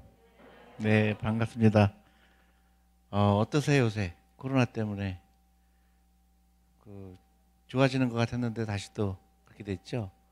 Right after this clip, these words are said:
그래서 우리 아들이 두 명, 우리 아들, 저는 아들이 둘인데요. 지금 다 미국에, 하나는 뉴욕에 있고 하나는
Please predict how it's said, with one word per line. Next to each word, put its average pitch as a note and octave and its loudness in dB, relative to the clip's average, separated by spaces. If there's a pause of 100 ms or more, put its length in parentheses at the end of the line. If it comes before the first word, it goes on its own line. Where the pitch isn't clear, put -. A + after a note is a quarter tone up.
(320)
그래서 A#2 -12
우리 A#2+ 4
아들이 A#2+ 4 (680)
두 B2+ 2
명, B2 6
우리 A#2+ 2
아들, A2 2
저는 A#2 2
아들이 G#2 2
둘인데요. G2 -2
지금 F#2 -10
다 E2+ -10
미국에, G#2 -2 (360)
하나는 B2+ 2
뉴욕에 G#2+ 6
있고 F#2 0
하나는 F2+ 0